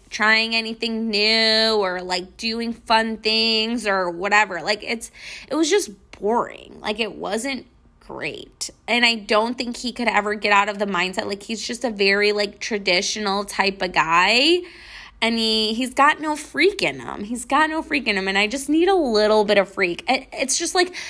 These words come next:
it, I could be his friend, I think.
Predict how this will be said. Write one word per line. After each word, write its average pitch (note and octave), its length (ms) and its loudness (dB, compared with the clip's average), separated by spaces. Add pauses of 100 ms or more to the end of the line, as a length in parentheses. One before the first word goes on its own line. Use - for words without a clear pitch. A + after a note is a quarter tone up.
(220)
it, - 160 -8 (920)
I C4+ 100 4
could D4 220 0
be E4 140 4
his F4+ 220 2
friend, A3 440 2
I F#4 140 4
think. A4+ 640 -2